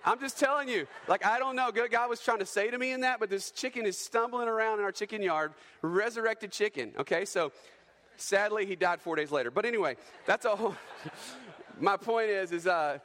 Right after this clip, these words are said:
you know, maybe, I'm guessing mo-, none of us in this room have experienced resurrection personally like that. Uh, no, in, in, in somebody, a human being. But this morning, we are gonna talk about the resurrection 'cause it's Easter.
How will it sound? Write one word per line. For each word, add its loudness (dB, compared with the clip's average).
you 2
know, 0
maybe, 0
I'm 2
guessing 0
mo-, 2
none 2
of -4
us -8
in 2
this -4
room 2
have -2
experienced -4
resurrection 0
personally 0
like 2
that. 0
Uh, 2
no, 2
in, -4
in, -2
in -4
somebody, 0
a 4
human -2
being. -2
But -4
this -4
morning, 2
we 2
are -2
gonna -2
talk 0
about -4
the -8
resurrection -2
'cause -2
it's -12
Easter. -4